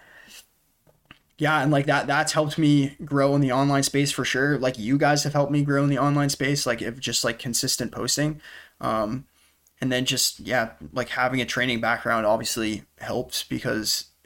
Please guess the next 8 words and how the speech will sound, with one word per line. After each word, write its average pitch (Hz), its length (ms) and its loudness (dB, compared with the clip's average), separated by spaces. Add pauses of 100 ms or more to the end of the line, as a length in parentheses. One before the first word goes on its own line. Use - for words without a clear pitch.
like, 113 160 -2
like, 104 320 -2
I 131 80 0
can 120 340 -2 (540)
translate, 190 560 2
like, 147 160 0
my 139 120 2
competency 143 920 2